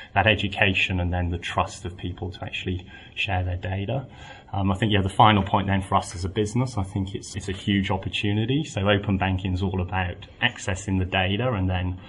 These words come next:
you know, companies using that data in order to provide a, a better service to consumers. So there's a heap of companies out there doing some really innovative stuff in this space, and there's a heap of companies that are doing the aggregating to provide that data.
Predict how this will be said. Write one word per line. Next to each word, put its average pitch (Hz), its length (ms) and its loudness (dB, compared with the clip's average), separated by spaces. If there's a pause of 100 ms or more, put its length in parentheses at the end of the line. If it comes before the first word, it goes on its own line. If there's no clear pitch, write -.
(200)
you 92 80 -2
know, 90 80 0
companies 95 560 0
using 95 300 0
that 90 200 -2
data 92 440 0
in 90 120 -2
order 92 300 0
to - 200 -14
provide 92 440 -2
a, 90 180 0
a 95 60 -6
better 92 240 0
service 95 460 -2
to - 120 -8
consumers. 95 800 -2
So 87 180 -4 (560)
there's 92 140 0
a 92 260 0
heap 123 220 0
of 95 100 -2
companies 98 460 0
out 107 160 2
there 120 160 0
doing 98 220 0
some 95 180 -2
really 92 240 0
innovative 95 480 -2
stuff - 340 -6
in 101 100 -2
this 98 140 -4
space, 120 440 -6
and 95 80 -4
there's 87 140 -4
a - 40 -14
heap 95 240 -4
of 101 100 -10
companies 92 540 -4
that 90 100 -4
are 90 60 -4
doing 90 240 -2
the 90 100 -2
aggregating 90 720 -2
to - 120 -14
provide 92 420 -2
that 92 200 -6
data. 95 420 -6